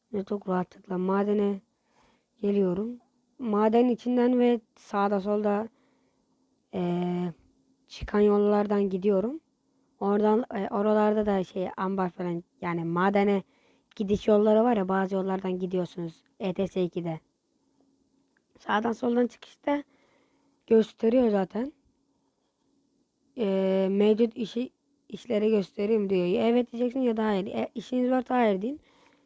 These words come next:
Yoksa da evet deyin. Alın oradan. E, madenin ismi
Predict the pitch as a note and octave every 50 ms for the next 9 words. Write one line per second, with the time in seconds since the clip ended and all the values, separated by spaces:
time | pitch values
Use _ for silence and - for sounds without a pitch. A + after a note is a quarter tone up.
0 | _ _ _ - A#3 G#3 F#3 - - F#3 F#3 G#3+ B3 C#4 C#4+ D4 D4 C#4 - _
1 | - C#4 C4+ C#4+ C4 B3+ B3+ A#3+ G#3+ G3 F#3+ F#3+ G3 A3 B3+ C#4+ C#4+ - _ _
2 | _ _ _ _ _ _ _ _ _ _ _ _ _ _ _ _ _ _ _ _
3 | _ _ _ _ _ _ _ _ _ _ _ _ - G3+ G3 G3 F#3+ F#3+ G3 G3
4 | F#3+ G3 G3 G3 G3+ G#3 A3 A3+ A3 B3 B3 C4 C4 B3+ A#3+ - - - C4+ C#4
5 | C#4 C4+